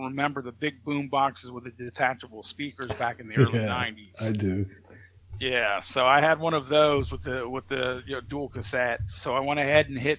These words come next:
Speaker 1: record and play, and I said, uh, "If there's anything here, please show me." And, uh, went to a friend's house for about an hour, hour and a half, came back, rewound the tape, and didn't get anything till about the last maybe minute of the tape. Um, I heard some bleeps and some blips.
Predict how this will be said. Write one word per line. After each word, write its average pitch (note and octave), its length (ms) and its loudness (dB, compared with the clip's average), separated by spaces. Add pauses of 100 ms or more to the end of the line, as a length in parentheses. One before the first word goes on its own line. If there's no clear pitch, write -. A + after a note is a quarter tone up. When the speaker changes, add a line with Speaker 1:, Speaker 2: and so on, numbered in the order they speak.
Speaker 1:
record E3 460 4
and C3+ 120 -8
play, D#3+ 360 2
and C3+ 100 0
I B2+ 120 -2
said, C3+ 360 -4
uh, C#3 120 2
"If C3 100 -6
there's C3+ 180 -4
anything D3 400 -4
here, D#3 340 -6
please C#3 300 -8
show G3 320 -4
me." G#2 320 -10 (500)
And, B2+ 400 -4
uh, B2 180 -2
went B2+ 180 -4
to C3+ 120 -6
a A#2+ 40 -6
friend's C3 360 -2
house C3+ 320 0
for - 140 -6
about B2+ 180 2
an B2 120 -2
hour, B2 240 2
hour B2+ 140 2
and B2 80 -2
a A2+ 40 -4
half, A#2+ 300 -8
came A#2+ 240 -8
back, A#2 260 -2
rewound A#2+ 400 -10
the - 140 -20
tape, A#2 260 -4 (560)
and F3+ 140 -6
didn't A3+ 220 -2
get F3+ 140 6
anything F3 460 0
till D#3 160 -4
about C#3+ 380 4 (360)
the C#3 100 -6
last D3 400 4
maybe C#3 460 -6
minute D3+ 300 -2
of C3 160 -6
the B2 80 -6
tape. E3 500 -2 (420)
Um, C3 400 0
I B2+ 180 6
heard C#3 220 -4
some B2 200 -10
bleeps C#3+ 380 -4
and C#3+ 100 -10
some C3 260 -10
blips. B2+ 540 -4